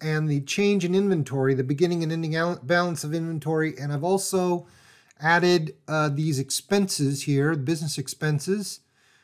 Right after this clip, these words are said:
Again, same process we did in case number one. So now I'm gonna click continue.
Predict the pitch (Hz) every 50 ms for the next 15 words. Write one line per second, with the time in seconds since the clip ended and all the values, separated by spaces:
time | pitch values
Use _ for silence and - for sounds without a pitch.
0 | _ _ - 139 135 170 175 175 180 180 180 175 - _ - - - 185 185 196
1 | 190 - - 190 185 190 185 - 175 - - 175 175 160 147 170 175 175 175 165
2 | - - - 156 160 151 - - 165 170 151 - - 160 160 160 156 156 147 156
3 | 151 151 147 135 - _ _ _ - 127 127 131 160 202 202 160 143 147 180 220
4 | 233 220 _ _ _ _ _ _ _ _ _ _ _ _ _ _ _ _ _ _
5 | _ _ _ _ - - 156 151 147 143 147 143 - - 147 147 156 170 175 180
6 | 185 180 180 160 175 160 151 - - - 170 160 160 _ _ - 143 135 131 -
7 | - 190 190 190 190 202 220 247 262 233